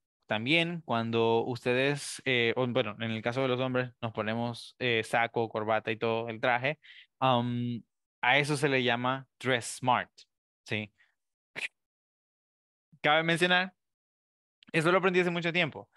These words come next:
pero hace un año más o menos yo estuve tratando de, am, est-, eh, estuve en unas entrevistas con la aerolínea, eh,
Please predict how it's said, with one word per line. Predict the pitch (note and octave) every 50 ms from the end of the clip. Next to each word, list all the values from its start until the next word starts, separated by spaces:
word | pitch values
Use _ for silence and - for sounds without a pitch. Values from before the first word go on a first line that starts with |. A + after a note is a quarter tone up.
| - - _ _ -
pero | - D3 C#3 C3+ C#3 C3+ C3 C3 - -
hace | B2 B2+ C3+ C#3 - E3+ F3 F3 F3 E3+ F3 E3+ E3+ E3+ E3 D#3 -
un | E3 D#3+ D#3+
año | D#3+ E3 E3+ E3+
más | D#3+ D#3 D#3+ D#3+
o | D3+
menos | D3+ D#3 E3+ F3+ E3+ - - -
yo | C3 A#2+ - C3+ C3 B2+ C3+ C3+ C#3 C#3 C#3 C3 -
estuve | C3 C3 A#2+ - - C3+ C3 C3 C3 C3
tratando | B2+ C#3 C3 B2 - B2 B2 C3 C3 C3 B2+
de, | B2 A#2 A2 G#2+ G#2 G#2 G2+ -
am, | A2 A2+ G#2+ G2+ G2 G2 F#2 G#2+
est-, | G#2+ - - -
eh, | - A#2+ - -
estuve | B2+ B2+ - F3 F3+ F3+
en | F3
unas | F3 E3+ F3 E3+
entrevistas | F3 E3+ E3+ E3 D#3+ D#3+ D#3+ - - E3 E3 D#3+ - -
con | - B2+ A#2 A2+ A2
la | G#2+ G#2+
aerolínea, | G#2+ G#2+ G#2+ A2 A#2+ B2+ C3 C3 C3 B2+ B2 A#2+ A2+ -
eh, | - A#2 A2+ G#2+ G#2+ G#2 G#2+ -